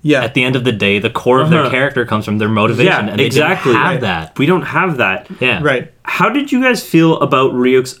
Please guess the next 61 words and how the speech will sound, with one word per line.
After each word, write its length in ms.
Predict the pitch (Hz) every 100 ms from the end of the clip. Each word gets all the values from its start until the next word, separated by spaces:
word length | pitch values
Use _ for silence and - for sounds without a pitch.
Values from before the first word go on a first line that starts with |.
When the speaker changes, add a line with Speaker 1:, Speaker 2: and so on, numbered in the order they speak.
| 123
Speaker 3:
appearance? 680 | - 127 113 - - - 180
Speaker 1:
Oh, 260 | 190 131 -
dude, 300 | 160 190 131
this 160 | 180 175
is 60 |
the 80 | 160
next 200 | 151 151
point 160 | 165 151
I 40 |
wanted 160 | 139 131
to 60 |
talk 180 | 147 147
about, 180 | 131 123
so 80 | 147
this 140 | 151
is 80 | 139
perfect. 420 | 147 135 123 120 _ _
I 240 | 156 160 190
loved, 680 | 160 131 135 180 190 196 - _ -
like, 340 | 175 170 - _ _
possibly 400 | - 175 190 226
they 100 | 196
didn't 180 | 175 170
want 120 | 151
to 80 | 147
drop 240 | 147 143 143
all 80 |
this 140 | 143 139
money 240 | 131 143
into 160 | 147 131
C 180 | - 135
G 220 | 127 123
I 160 | 123
to 100 | 131
make 160 | 143 131
him 80 | 131
look 160 | 131
perfect 340 | - 139 139 131
in 80 | 131
every 160 | 131
scene. 340 | 127 139 156 165
Speaker 2:
Yeah. 220 | 117 95
Speaker 1:
So 180 | 85 170
I 60 | 156
loved 380 | 131 139 175
how 480 | 170 165 160 160 156 - _
they 140 | 160 160
just 200 | 160 156
showed 360 | - 147 156
him 200 | 147 147 -
ominously 440 | 143 139 139 98 101
Speaker 2:
Ah, 300 | 110 113 110
Speaker 1:
from 240 | 156 175
the 80 | 160
back, 460 | 147 139 131 - 101
Speaker 2:
blurred 320 | 113 113 190
Speaker 1:
peering, 160 | 190
Speaker 2:
out. 160 | 175 139 -
Speaker 1:
yeah, 260 | 165 170 165 -
blurred 420 | 160 294 320 311
out, 280 | 294 285 -